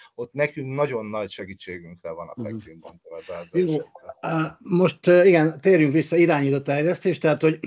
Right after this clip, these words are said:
Speaker 2: amit te is mondasz, tehát, hogy <clears throat> mi tudjuk kontrollálni, hogy mi történik, és nem a jó Istenre bízzuk. <clears throat> És akkor ebbe segítségünkre van a hőmérséklet,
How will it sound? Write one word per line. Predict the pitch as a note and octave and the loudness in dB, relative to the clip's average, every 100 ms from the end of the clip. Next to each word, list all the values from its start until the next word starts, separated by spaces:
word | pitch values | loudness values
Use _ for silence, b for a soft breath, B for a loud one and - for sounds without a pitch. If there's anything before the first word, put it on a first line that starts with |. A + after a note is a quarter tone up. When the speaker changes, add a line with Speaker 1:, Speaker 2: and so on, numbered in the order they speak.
| D3+ | -6
Speaker 2:
amit | F3 E3 - - | -2 -2 -4 -8
te | F3+ E3 | -2 -2
is | B2 | 0
mondasz, | C3 C#3 D3+ E3+ | -2 -2 -2 -2
tehát, | - C#3 | -4 0
hogy | D#3+ - B B B - | 0 0 B B B -4
<clears throat> | F3+ A3+ | 2 4
mi | G#3 | 4
tudjuk | E3+ D3+ D#3 | 4 2 0
kontrollálni, | D#3+ D#3 C#3 C3 B2+ B2+ | 0 0 2 0 0 -2
hogy | B2+ | -2
mi | C3 | -2
történik, | B2+ B2 A#2 - A2+ A#2+ C3+ C3+ | 0 -2 -2 -4 -2 -2 -2 -4
és | B2 | -4
nem | C#3+ C3+ | -2 0
a | B2 A#2+ | 0 0
jó | C3+ C3 A#2+ | 0 0 0
Istenre | A#2+ - B2 A2+ A2+ A#2+ B2 B2 B2+ B2 | -2 -4 -4 -2 -2 -4 -4 -4 -2 -2
bízzuk. | A#2+ C3 A#2 G2+ G2+ - - B B B | 0 0 0 -4 -10 -12 -18 B B B
<clears throat> | C#3+ A3+ | -4 -2
És | D3+ | 0
akkor | D3 D#3+ | 2 2
ebbe | F#3 D#3 D3 | 2 2 0
segítségünkre | E3+ D#3 D3 C3 C3+ C3 B2 C3+ | 0 0 -2 -2 -2 -2 -2 -2
van | B2+ | -2
a | A2+ | -2
hőmérséklet, | B2 E3 F#3 F#3+ - F3 E3 D3+ C3+ | 0 0 0 -4 -2 -4 -2 -4 -6